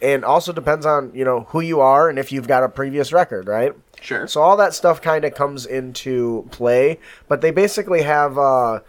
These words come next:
Speaker 1: a set, uh, a set number of categories that kind of everything falls under. Um, the first one being death and exile, right? That's kind of the most extreme of the, of the, the, the, the punishments. Would you agree?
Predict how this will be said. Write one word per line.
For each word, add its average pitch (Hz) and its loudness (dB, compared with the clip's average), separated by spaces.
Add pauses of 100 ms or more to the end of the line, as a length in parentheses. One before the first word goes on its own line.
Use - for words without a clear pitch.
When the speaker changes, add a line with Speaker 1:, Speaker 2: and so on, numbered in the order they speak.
(180)
Speaker 1:
a 131 -2
set, 170 2
uh, 135 2
a 123 -2
set 170 0
number 156 2
of 120 -2
categories 151 0
that 127 -2
kind 139 -2
of 123 -2
everything 131 -2
falls 120 0
under. 95 -6 (460)
Um, 131 2
the 135 -4
first 185 0
one 165 4
being 143 -4
death 131 2
and 123 -2
exile, 80 -8 (160)
right? 117 0
That's 131 2
kind 147 0
of 135 0
the 127 0
most 127 0
extreme 131 0
of 110 0
the, 104 2 (380)
of 107 0
the, 107 2
the, 98 -4
the, 101 -4 (480)
the 110 -8
punishments. 113 -8
Would 117 -8
you 117 -4
agree? 120 -2